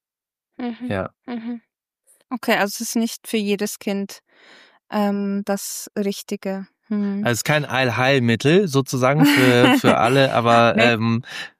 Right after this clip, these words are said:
Speaker 2: und trotzdem funktioniert's halt sehr, sehr gut für viele, ja.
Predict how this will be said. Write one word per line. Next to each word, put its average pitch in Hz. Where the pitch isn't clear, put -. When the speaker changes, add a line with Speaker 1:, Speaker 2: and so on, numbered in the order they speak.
Speaker 2:
und 123
trotzdem 131
funktioniert's 127
halt 123
sehr, 117
sehr 113
gut 104
für -
viele, -
ja. 87